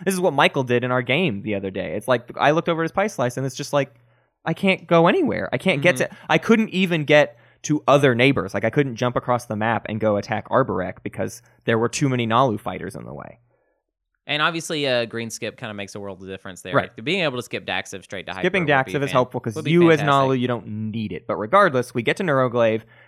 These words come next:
Speaker 1: Then it's time to finish out the tech objectives with, right now we only have one blue, one yellow, and four green. So
Speaker 2: Right.
Speaker 1: this is where
Speaker 2: So we
Speaker 1: this,
Speaker 2: need Grav Drive
Speaker 1: we,
Speaker 2: really
Speaker 1: we
Speaker 2: bad.
Speaker 1: need Grav Drive really bad. Uh, so we get, I, I think you get Infantry two first.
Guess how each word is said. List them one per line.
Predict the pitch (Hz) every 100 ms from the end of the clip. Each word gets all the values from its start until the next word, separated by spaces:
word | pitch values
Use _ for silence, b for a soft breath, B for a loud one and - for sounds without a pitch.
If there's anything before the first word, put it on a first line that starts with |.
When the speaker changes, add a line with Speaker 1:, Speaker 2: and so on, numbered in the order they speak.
| b
Speaker 1:
Then | 135 190 151 -
it's | -
time | - 135
to | 120
finish | - 156 143 127
out | 117 -
the |
tech | - 196 214
objectives | 123 113 98 - 98 113 - - _ _ _ -
with, | 120 110 101 - _ _ _ _ -
right | 175
now | 175
we | 165
only | 139 160
have | 151 113
one | 98 110 143 143
blue, | 120 117 117 -
one | 107 131
yellow, | 117 110 123 135
and | 107 104
four | - 120 107 101
green. | 98 90 85 -
So | 117
Speaker 2:
Right. | 104 92
Speaker 1:
this | 175 202
is |
where | 170 160 127
Speaker 2:
So | 147
we |
Speaker 1:
this, | 175
Speaker 2:
need | 196
Grav | 143 127 95
Drive | 104 92
Speaker 1:
we, | 226
Speaker 2:
really | 95 95
Speaker 1:
we | 185
Speaker 2:
bad. | 196
Speaker 1:
need | 185
Grav | 208 214
Drive | 143 107
really | 101 98
bad. | 90 82 85 -
Uh, | 110 104 - _ _
so | - 139
we | 135 117 139
get, | 147 147 139 - _ -
I, | 175
I | - 269
think | 233 175
you |
get | 143 135
Infantry | 143 127 120 101
two | - 131 139
first. | - 170 202 -